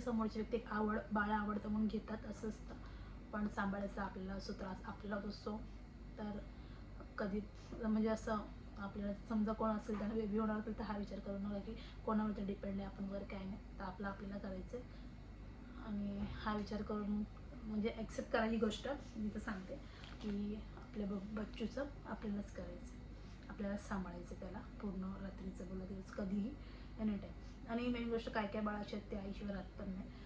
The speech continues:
पण तरी पण आपल्याला फोकस आपल्या बेबीकडे द्यायचं असतो त्या टायमाला. एकीकडे नवरा असतो,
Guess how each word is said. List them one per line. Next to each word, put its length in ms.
पण 320
तरी 140
पण 180
आपल्याला 340
फोकस 320
आपल्या 220
बेबीकडे 360
द्यायचं 340
असतो 180
त्या 140
टायमाला. 340
एकीकडे 280
नवरा 320
असतो, 300